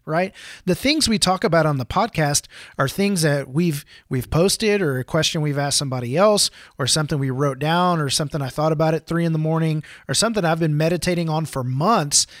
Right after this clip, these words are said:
and it just keeps coming up. And it keeps coming up. And I think it's absolutely valuable to continue to have this kind of dialogue and conversation, regardless of if the things that are being said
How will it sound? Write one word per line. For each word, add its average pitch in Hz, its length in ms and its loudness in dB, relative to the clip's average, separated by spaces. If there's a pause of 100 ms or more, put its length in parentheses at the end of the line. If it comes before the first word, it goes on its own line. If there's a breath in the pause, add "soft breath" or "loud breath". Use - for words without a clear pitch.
(120 loud breath)
and 151 120 0
it - 40 -4
just 160 200 2
keeps 180 220 0
coming 151 320 0
up. 143 280 -2 (400 soft breath)
And 139 100 -4
it 139 60 -4
keeps 151 240 -2
coming 139 280 -2
up. 135 200 -6
And 139 100 -4
I 160 60 -2
think 156 240 -6
it's 131 160 -8 (100)
absolutely 156 540 -2
valuable 139 640 -2 (240 loud breath)
to 143 100 -4
continue 143 480 -2
to 127 120 -4
have 131 240 -2
this 127 120 -6
kind 135 180 -4
of 123 100 -6
dialogue 123 460 -4
and 123 120 -6
conversation, 123 640 -4 (260 loud breath)
regardless 160 640 4
of 143 220 0
if 175 160 0
the 175 120 0
things 175 340 -2
that 156 100 2
are 156 80 2
being 151 300 0
said 147 440 2